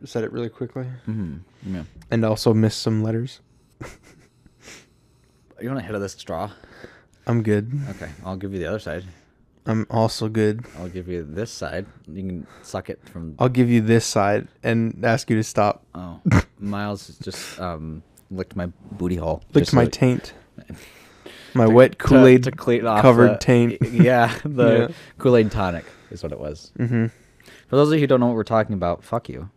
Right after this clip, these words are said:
Speaker 1: The movie came out by the, by this point.
Speaker 2: Still, I'm not gonna explain it.
Speaker 1: <laughs> I'm not gonna explain the, explain the joke to you.
Speaker 2: I'm not gonna explain the j-, am I a joke to you,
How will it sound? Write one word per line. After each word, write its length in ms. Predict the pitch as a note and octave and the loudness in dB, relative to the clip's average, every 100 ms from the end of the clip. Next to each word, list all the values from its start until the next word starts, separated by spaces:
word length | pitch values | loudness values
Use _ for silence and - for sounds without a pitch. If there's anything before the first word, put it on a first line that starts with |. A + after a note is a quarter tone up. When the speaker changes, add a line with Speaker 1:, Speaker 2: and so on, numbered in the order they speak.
| _ | _
Speaker 1:
The 160 | C3 C#3+ | -4 2
movie 400 | C#3 F3 G3 E3 - | 6 6 4 -2 -8
came 280 | - D#3+ F#3 | -2 2 4
out 200 | F#3 - | 4 4
by 140 | G#2 | 0
the, 220 | G#2 G#2 | 2 0
by 200 | F#2+ A2+ A2+ | 2 2 4
this 200 | A#2 - | 2 -2
point. 380 | - G#2 F2+ - C3+ - - _ _ _ _ _ _ _ _ | -6 -6 -6 -8 -16 -16 -20 _ _ _ _ _ _ _ _
Speaker 2:
Still, 420 | - C3+ E2+ F#2 _ - | -10 -6 -6 -10 _ -12
I'm 100 | G2 | -8
not 80 | C3+ | -6
gonna 100 | E2+ | -6
explain 320 | D#2 - D#2 | -10 -12 -10
it. 100 | F2 - | -10 -6
Speaker 1:
<laughs> 60 | - | -6
I'm 40 | - - _ _ | -6 -12 _ _
not 80 | - - | -18 -6
gonna 60 | |
explain 320 | F3+ - A#2+ A2+ | -6 -2 -2 -2
the, 200 | G#2 - | -4 -10
explain 340 | - - C3+ A#2 | -18 -8 -4 -4
the 60 | |
joke 280 | G#2 G#2+ A2+ | -4 -6 -6
to 100 | - | -8
you. 220 | C#3 D#3 D#3+ _ _ _ | -8 -10 -14 _ _ _
Speaker 2:
I'm 80 | C3 | -4
not 100 | D#3 | -2
gonna 120 | F2 | -4
explain 540 | D#2 - - G2+ F2 | -8 -12 -10 -8 -8
the 60 | D#2 | -10
j-, 260 | - - - | -12 -12 -4
am 140 | C3+ | -2
I 60 | E3 | -2
a 100 | G#2+ | -4
joke 280 | F2+ - - | -8 -14 -12
to 120 | F2 | -10
you, 220 | F2+ F#2+ | -8 -10